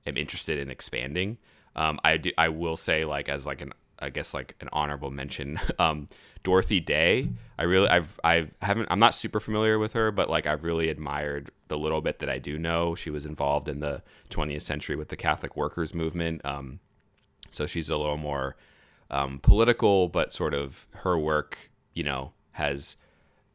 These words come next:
does play a role in my political theology a little bit. Um,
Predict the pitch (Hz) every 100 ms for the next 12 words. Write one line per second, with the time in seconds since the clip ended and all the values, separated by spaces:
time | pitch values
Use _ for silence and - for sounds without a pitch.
0 | _ 95 95 87 - 85 80 76 76 73
1 | 71 69 76 67 73 71 - 73 71 73
2 | 73 78 73 73 - - 80 80 82 90
3 | 85 - 71 67 64 64